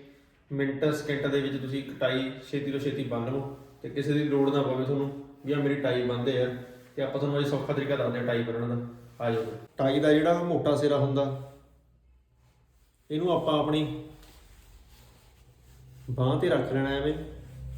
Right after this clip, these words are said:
ਤੇ ਜਿਹੜਾ ਦੂਸਰਾ ਬਰੀਕ ਸਿਰਾ ਹੁੰਦਾ, ਉਹਨੂੰ ਸਭ ਤੋਂ ਪਹਿਲਾਂ ਇੱਕ ਵਾਰੀ ਏਦਾਂ ਘੁਮਾ ਦੇਣਾ ਤੇ ਫਿਰ ਦੂਜੀ ਵਾਰੀ ਤੇ ਫਿਰ ਤੀਜੀ ਵਾਰੀ।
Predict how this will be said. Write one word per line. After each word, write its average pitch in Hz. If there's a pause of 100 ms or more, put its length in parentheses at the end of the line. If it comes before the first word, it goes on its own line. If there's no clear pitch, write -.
(840)
ਤੇ 151
ਜਿਹੜਾ 170 (220)
ਦੂਸਰਾ 139 (540)
ਬਰੀਕ 139
ਸਿਰਾ 151
ਹੁੰਦਾ, 147 (560)
ਉਹਨੂੰ 147
ਸਭ 143
ਤੋਂ -
ਪਹਿਲਾਂ 165
ਇੱਕ 135
ਵਾਰੀ 139
ਏਦਾਂ 143
ਘੁਮਾ 156
ਦੇਣਾ 147 (1080)
ਤੇ 151
ਫਿਰ 143
ਦੂਜੀ 131
ਵਾਰੀ 143 (1900)
ਤੇ 160
ਫਿਰ 160
ਤੀਜੀ 131
ਵਾਰੀ। 113